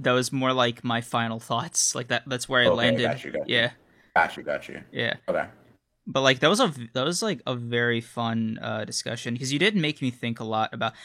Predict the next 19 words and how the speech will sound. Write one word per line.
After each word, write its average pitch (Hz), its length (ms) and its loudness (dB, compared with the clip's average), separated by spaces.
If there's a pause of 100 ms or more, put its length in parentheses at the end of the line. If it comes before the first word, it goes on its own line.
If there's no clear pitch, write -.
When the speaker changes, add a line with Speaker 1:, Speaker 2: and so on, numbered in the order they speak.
(160)
Speaker 1:
by 143 100 6
the 139 100 4
way, 117 180 4 (120)
I 117 60 -2
just 127 100 -4
wanna 127 120 -2
clarify: 120 440 -4 (240)
I 127 120 6
will 165 180 2
not 131 260 0
stop, 117 460 0 (180)
uh, 117 120 0
using, 113 800 -4
uh, 113 180 -4
objective 120 720 -4
and 117 180 -4
<laughs> - 0 -
subjective, 120 1040 -6
uh, 110 340 -4